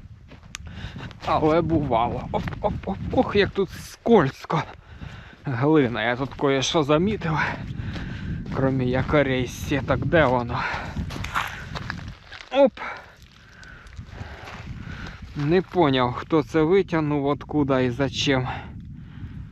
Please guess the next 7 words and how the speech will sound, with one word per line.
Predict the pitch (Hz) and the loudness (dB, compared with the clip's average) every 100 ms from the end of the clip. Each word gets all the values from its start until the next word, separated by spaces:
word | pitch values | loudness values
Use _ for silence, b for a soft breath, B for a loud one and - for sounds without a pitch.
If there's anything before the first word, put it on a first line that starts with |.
| B B - - - - - | B B -14 -14 -16 -14 -10
Тут, | 131 - 139 | -10 -8 -2
а, | 160 139 | 2 2
це | 139 | 2
вже | 143 135 139 | 2 2 0
тройничок | 156 156 156 160 - 180 139 123 | 2 4 6 2 2 4 4 0
згнив. | 120 127 127 123 117 113 B B - B B B B B B B B B B B B - - | -4 0 2 4 2 0 B B -20 B B B B B B B B B B B B -10 -2
Вінер. | 131 143 226 190 143 127 147 | -2 2 6 6 6 4 0